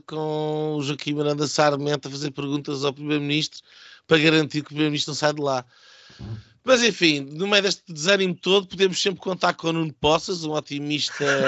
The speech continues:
<laughs> militante, não é? Ahm, eu não, eu não quero fazer uma pergunta do género, mas já há salvação para isto, ou quer dizer, o que é que andamos aqui todos a fazer?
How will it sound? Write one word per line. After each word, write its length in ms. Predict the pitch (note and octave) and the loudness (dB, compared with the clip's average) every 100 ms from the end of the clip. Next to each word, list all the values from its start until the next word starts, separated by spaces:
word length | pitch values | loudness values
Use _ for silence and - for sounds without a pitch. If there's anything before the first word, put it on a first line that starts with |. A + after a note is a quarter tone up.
| C3 B2+ B2 B2 B2 B2+ - - - - | 2 2 -2 -2 -4 -4 -6 -12 -6 -4
<laughs> 2500 | - F#3+ - - D#3 F#3+ F3+ C3 E3+ B2+ E3 B2+ - - - D#3 B2+ D3 C3+ E3 D#3 - D3 _ _ - _ - - - - - - - - D3+ | 0 2 2 -2 -6 -2 -4 -2 -2 -2 -4 -4 -4 -6 -4 -8 -8 -8 -8 -8 -8 -10 -14 _ _ -20 _ -16 -16 -12 -12 -10 -10 -12 -12 -2
militante, 840 | F#3+ G#3 F3+ F3 F3+ G3+ G3 F3 | 0 0 2 4 6 4 -2 -12
não 140 | E3+ | -6
é? 360 | D3 C#3+ D3+ G#3 _ _ C3 C3+ | -4 -4 -6 -8 _ _ -8 -2
Ahm, 840 | E3+ E3+ E3+ E3+ E3 D#3+ D#3+ D#3 D3+ D#3+ - - - | 2 4 4 4 0 -4 -10 -12 -14 -16 -20 -20 -14
eu 100 | A#3 | -10
não, 80 | A#3+ | -6
eu 160 | A3 A3 | -4 -4
não 100 | G3 | -4
quero 200 | G3+ F#3 | -6 -6
fazer 280 | G3 G3 | -4 -4
uma 160 | G3 G3 | -2 -2
pergunta 460 | F#3+ F3 F#3+ F3+ E3+ | -2 -4 -4 -4 -4
do 100 | E3 | -2
género, 400 | C#3 E3+ F3 D#3+ | 0 2 2 -2
mas 180 | D#3 | -4
já 160 | C#3 D#3+ | -2 -2
há 40 | |
salvação 540 | C#3+ F3 D#3 C#3+ D3+ D#3 | 0 -2 -4 -6 -6 -6
para 180 | D3 D3 | -4 -4
isto, 480 | D3 D#3 - - | -2 -2 -4 -8
ou 320 | B2 B2+ B2+ B2 | -6 -4 -4 -6
quer 160 | C3 | -8
dizer, 340 | B2+ A#2 C3 B2+ | -8 -6 -6 -6
o 40 | |
que 100 | D3 | -6
é 40 | |
que 80 | C3+ | -2
andamos 320 | C#3 C#3+ C3+ | 0 2 0
aqui 160 | B2+ C3 | 0 -4
todos 280 | B2+ C3+ C3+ | -2 -2 -2
a 40 | |
fazer? 500 | A#2 C3 A2+ C3+ C#3+ | -4 -4 0 0 0